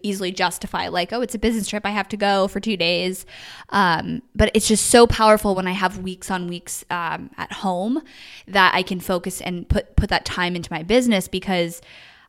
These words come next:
I am not really involved at all in our delivery or m-, pretty much every department but marketing, which I'm trying to get out of, um, I'm not involved in. And so my time I get to put into very, very strategic things.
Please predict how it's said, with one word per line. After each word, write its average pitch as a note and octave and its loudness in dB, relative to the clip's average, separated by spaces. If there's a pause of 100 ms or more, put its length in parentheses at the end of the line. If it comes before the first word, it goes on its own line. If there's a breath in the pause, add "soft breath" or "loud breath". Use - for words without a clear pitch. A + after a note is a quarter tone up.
(120)
I F#3 4
am F3+ 0 (100)
not G#3+ 6
really B3+ 6
involved F#3+ 4
at F#3+ 0
all F3 4
in F3+ -6
our E3+ -2
delivery G#3+ 2
or F3 -2
m-, F#3+ -6 (140)
pretty C#4+ 2
much D4+ 2
every G#3 4
department F#3+ 0
but F3 -6
marketing, F3 -4 (140)
which G3 -8
I'm F3+ -4
trying F#3+ 0
to F3+ -2
get F#3 -4
out F3 0
of, F3 -2 (460 loud breath)
um, G3 6
I'm G#3+ 10
not G3 6
involved A3+ 10
in. F3+ 4
And F3 -2
so F#3 2
my F#3 0
time G#3 2
I F3 -2
get F#3 -4
to F#3 -8
put F#3+ -4
into F#3 -4
very, G3 4
very F#3 2
strategic F#3 -4
things. A3 -2